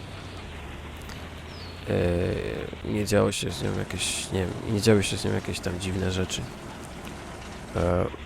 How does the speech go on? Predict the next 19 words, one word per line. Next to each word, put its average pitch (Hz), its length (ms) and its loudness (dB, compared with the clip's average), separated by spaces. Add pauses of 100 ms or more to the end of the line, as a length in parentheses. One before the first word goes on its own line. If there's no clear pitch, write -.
(420)
oczywiście, 127 760 6 (220)
tak 123 180 4
jak 113 120 6
w - 80 -10
poprzedniej 117 500 4
odsłonie, 110 640 6 (720)
e, 92 300 6
by 104 100 6
wysypać 110 600 4
nasze - 260 0
plony, 113 380 8
nie, 107 100 4 (180)
nie, 113 140 4 (180)
nie 110 60 0
potrzebujemy 117 560 6
przyczepy, - 460 2
możemy 101 360 4
to 98 120 2
zrobić - 640 0